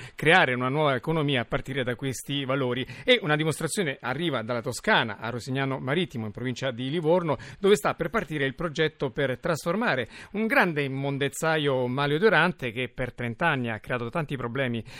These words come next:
alle persone che vici-, vivevano lì nei pressi, trasformarlo, dicevo, in un parco, un parco per promuovere il riuso delle cose vecchie per produrne di nuove. A firmare,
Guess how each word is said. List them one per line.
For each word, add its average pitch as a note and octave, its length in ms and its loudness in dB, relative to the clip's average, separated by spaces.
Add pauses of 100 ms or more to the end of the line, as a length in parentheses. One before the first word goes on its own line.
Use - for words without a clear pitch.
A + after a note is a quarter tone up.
(100)
alle A#2+ 140 -4
persone B2 320 -4
che B2 200 -8
vici-, A#2 320 -8
vivevano B2 640 0
lì B2+ 180 -2
nei C#3+ 280 0 (100)
pressi, F3+ 540 2 (460)
trasformarlo, G3+ 520 2
dicevo, C3 460 -2
in F#3+ 120 4
un G3+ 160 4
parco, G#2 340 -4
un D3+ 80 0
parco A3+ 320 0
per D3 380 2
promuovere D#3 640 2
il C#3 300 0
riuso F#3 420 -2
delle C3+ 220 -2
cose C#3+ 240 -4
vecchie C#3 360 -4
per D3 160 -4
produrne A#2+ 480 -6
di B2 100 -4
nuove. G#2 240 -6
A G#2 40 -8
firmare, D#3 560 0